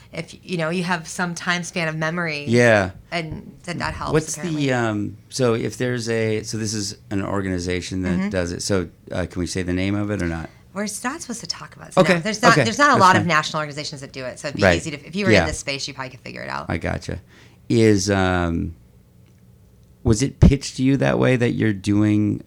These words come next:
Speaker 2: a good thing? You know what I
Speaker 1: Now,
Speaker 2: mean?
Speaker 1: what
Speaker 2: Or
Speaker 1: was
Speaker 2: do you
Speaker 1: pitched
Speaker 2: find
Speaker 1: to
Speaker 2: that
Speaker 1: me
Speaker 2: on
Speaker 1: is
Speaker 2: your
Speaker 1: that we
Speaker 2: own?
Speaker 1: were short on people who could do it. That's always the deal. People
Speaker 2: Mm-hmm.
Speaker 1: burn out
Speaker 2: Yeah.
Speaker 1: very fast 'cause it's depressing as hell.
Speaker 2: Yeah, no.
Speaker 1: And when I, uh, was doing it, I was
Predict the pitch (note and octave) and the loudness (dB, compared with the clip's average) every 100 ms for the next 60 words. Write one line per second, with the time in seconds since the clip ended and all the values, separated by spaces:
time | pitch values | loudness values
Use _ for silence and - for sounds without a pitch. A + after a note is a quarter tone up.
0 | - G#2+ F#2 G#2+ G2+ G2 - G#2 G#2+ D3+ | -4 -4 -2 -2 -2 -4 -2 -2 2 4
1 | D3+ D3+ D3 - G#3 B3 A#3 A#3 D4 - | 4 2 2 2 4 4 4 2 4 4
2 | - B3 A#3+ G3 F#3+ F3+ E3+ D#3+ - F3 | 4 4 4 4 2 0 -2 -2 -2 -2
3 | D#3+ - D#3 D3+ D3+ D3+ D3 C3 C3 F#2 | -4 -4 -8 -8 -10 -8 -10 -12 -14 -12
4 | - - - _ _ E3 E3 E3+ D3+ C#3+ | -16 -18 -20 _ _ -6 -2 0 -2 -4
5 | C#3 C3 A2 - E3 G#2 D3+ D#3+ C#3+ C#3 | -8 -12 -12 -8 -4 0 0 2 0 -2
6 | E3 - _ _ - F#2 E2+ E2+ D3+ D3+ | -8 -16 _ _ -8 -6 -6 -8 -6 -4
7 | D3+ D#3 C#3+ C#3 D#3 - - - E3 D#3 | -4 0 2 2 -2 -8 -8 -8 -8 -8
8 | - C#3+ D#3+ D3+ D3+ C3+ - C3 C3+ F2+ | -10 -8 -6 -6 -10 -10 -4 -2 -2 -2
9 | G#2 - F2+ F2+ - F3 F3 E3+ G3 G3 | -4 -4 -8 -10 -4 0 2 4 6 6
10 | G3 F#3+ E3 D#3 D3+ D3+ D3+ D#3+ D#3 D3 | 4 -2 -4 -4 -4 -8 -8 -6 -4 -2
11 | D3+ D3+ D3 D#3 - | -2 -2 -6 -12 -14